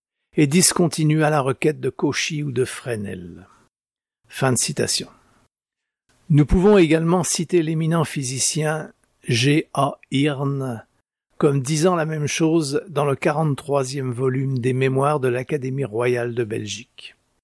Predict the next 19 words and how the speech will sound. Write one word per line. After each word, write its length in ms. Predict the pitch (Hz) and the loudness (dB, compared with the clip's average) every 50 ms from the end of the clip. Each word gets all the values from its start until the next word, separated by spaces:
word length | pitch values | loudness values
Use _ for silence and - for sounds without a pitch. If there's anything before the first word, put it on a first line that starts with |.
| _ _ _ _ _ _ _ _ _ _ _ | _ _ _ _ _ _ _ _ _ _ _
Citation. 560 | - - - 131 - - - - - 110 104 - - - _ _ _ _ _ _ _ _ _ _ _ _ _ _ _ _ _ _ _ _ | -4 -2 -2 -2 -2 -2 -2 -2 -4 -6 -10 -14 -20 -20 _ _ _ _ _ _ _ _ _ _ _ _ _ _ _ _ _ _ _ _
Lorsque 320 | - 123 - - - - | 0 0 0 2 2 4
l'on 220 | 165 156 160 160 | 4 4 4 4
voit 160 | 156 180 208 196 | 4 4 4 4
l'assurance 640 | 165 156 - - - 202 160 156 175 180 165 - - | 4 2 0 0 0 0 2 2 2 0 0 0 0
avec 220 | 143 139 139 - | 0 0 -2 -2
laquelle 360 | 135 139 131 - - 151 147 | -2 -4 -2 0 0 0 0
on 140 | 143 127 123 | 0 -2 0
affirme 460 | 127 127 - - - 180 160 143 139 | -2 -2 -4 -2 0 0 0 2 0
aujourd'hui 460 | 135 131 120 143 127 120 123 135 147 131 | 0 0 0 -2 -6 -6 -6 -6 -4 -4
des 120 | 135 123 | -4 -2
doctrines 560 | 110 127 131 - - - - 143 156 156 143 | 0 0 -2 -2 -2 -4 -2 -2 0 -2 -4
qui 200 | - - - 139 | -4 -4 -2 -2
attribuent 420 | 127 - - - 160 139 151 160 156 | -2 -2 -2 -4 -4 -2 0 0 0
la 140 | 139 123 | 0 -2
collectivité, 1040 | - - 156 147 139 139 147 - - - - 160 139 131 143 - - 165 151 151 - - _ _ _ _ _ _ _ | 0 0 0 0 0 -2 -4 -6 -8 -8 -6 -4 -2 -2 -4 -4 -4 -4 -4 -4 -4 -8 _ _ _ _ _ _ _
l'universalité 1080 | - 131 139 151 165 180 180 170 170 170 - - - - 165 160 160 160 - - 160 151 | 2 4 6 6 6 6 6 6 4 2 2 -2 0 0 0 0 0 -4 -2 -2 -2 0
des 140 | 139 147 131 | 0 -6 -8
phénomènes, 720 | - - 160 151 139 135 135 147 160 165 165 165 156 139 | -6 -6 -6 -4 -2 -2 -2 -2 -2 -2 -4 -6 -8 -10